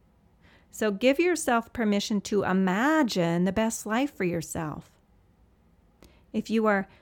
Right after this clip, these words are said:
sick or lonely or jobless or overweight or depressed,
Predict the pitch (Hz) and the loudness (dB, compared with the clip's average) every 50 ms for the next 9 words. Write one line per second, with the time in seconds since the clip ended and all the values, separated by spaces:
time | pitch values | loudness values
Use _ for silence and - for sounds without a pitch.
0 | _ _ - - - - - 254 240 240 254 254 - - 202 190 185 180 196 202 | _ _ -8 -6 -2 4 6 6 8 6 4 2 0 -2 0 0 2 2 2 2
1 | 208 214 220 226 220 220 214 196 175 165 - 185 180 190 202 202 208 208 208 208 | 4 4 4 2 2 2 2 2 2 0 0 2 2 2 2 2 2 2 2 0
2 | 208 - - - - 165 170 175 180 175 185 175 165 185 202 220 220 220 220 220 | 0 -4 -6 -4 -4 -2 0 0 0 0 -2 -2 -2 0 0 2 2 2 2 2
3 | 226 226 214 - - _ _ - 196 165 - 165 - 165 180 202 220 226 226 226 | 0 0 -2 -6 -14 _ _ -12 -12 -10 -10 -12 -10 -6 -2 -2 0 0 0 -2
4 | - - - - - | -4 -6 -8 -10 -16